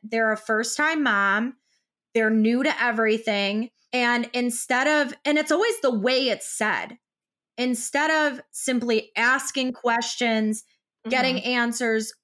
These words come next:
Speaker 1: seeing why something is done or why we prefer that, and then respecting it, which is what I expect. I expect that.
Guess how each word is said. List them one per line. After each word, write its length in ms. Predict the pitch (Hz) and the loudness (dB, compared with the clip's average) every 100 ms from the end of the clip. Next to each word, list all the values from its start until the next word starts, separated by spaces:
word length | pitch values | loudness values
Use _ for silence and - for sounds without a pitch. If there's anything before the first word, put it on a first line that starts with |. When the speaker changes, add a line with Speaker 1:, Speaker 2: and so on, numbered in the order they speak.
| - | -14
Speaker 1:
seeing 680 | - - 269 254 254 240 233 _ - | -8 -2 0 2 0 -2 -4 _ -8
why 480 | 190 190 202 226 247 | -2 2 2 2 0
something 520 | - 247 233 233 226 | 0 0 0 0 0
is 200 | 220 190 | -2 -2
done 440 | 226 214 214 214 - | 0 2 2 0 0
or 220 | 220 214 | 0 0
why 440 | 190 185 190 208 | 0 2 2 2
we 160 | 220 240 | 0 -2
prefer 500 | 240 247 233 247 247 | -2 -2 -2 0 0
that, 300 | 233 226 208 - | 0 0 -2 -2
and 140 | 240 | 2
then 180 | 233 233 | 2 2
respecting 720 | 220 220 - 196 214 302 294 | 0 -2 -4 -4 -2 -2 0
it, 240 | 349 381 - - _ | 0 -2 -6 -20 _
which 180 | 262 - | -2 0
is 120 | 262 | 0
what 160 | 220 233 | 2 2
I 120 | 208 | 0
expect. 640 | 226 - - 508 190 - - - | -2 -2 0 0 -2 -10 -20 -6
I 140 | 233 240 | -2 -2
expect 520 | - - 311 403 - | -4 -4 -2 -2 -2
that. 280 | 226 143 | -2 -2